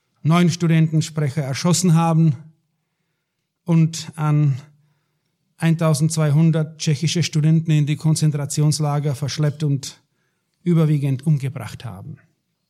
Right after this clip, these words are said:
Beide unsere Völker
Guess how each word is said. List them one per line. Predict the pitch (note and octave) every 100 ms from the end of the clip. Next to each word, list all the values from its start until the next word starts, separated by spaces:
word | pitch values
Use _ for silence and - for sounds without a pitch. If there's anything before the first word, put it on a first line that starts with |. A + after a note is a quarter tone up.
| _ _ _ _ _ _ _ _ _ _ _ _ -
Beide | C3+ E3 F3 F3+ E3+
unsere | E3 E3 D#3
Völker | - D#3+ E3 F#3 F3+ E3+